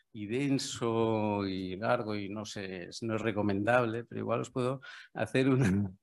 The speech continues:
<laughs> un breve resumen, ¿no? De por qué él cree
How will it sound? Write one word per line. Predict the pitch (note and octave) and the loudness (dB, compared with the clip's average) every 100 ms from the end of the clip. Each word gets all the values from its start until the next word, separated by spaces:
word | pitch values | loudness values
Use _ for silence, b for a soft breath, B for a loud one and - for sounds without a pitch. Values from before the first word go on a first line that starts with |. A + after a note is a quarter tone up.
| - | -2
<laughs> | C3 - B B B _ | 0 -2 B B B _
un | C3 D3 | 4 6
breve | E3+ D3+ B2+ | 6 8 8
resumen, | A#2+ A#2 - F#3+ G3 C#3 B2 D3 - | 8 4 2 0 2 2 0 -4 -8
¿no? | A#2+ E3 - B - | -10 -12 -14 B -8
De | A2+ | -6
por | B2 A#2 | -2 -4
qué | - F3+ | 0 0
él | F3 D3 | 0 -2
cree | - E3+ D3 - | -2 0 0 -4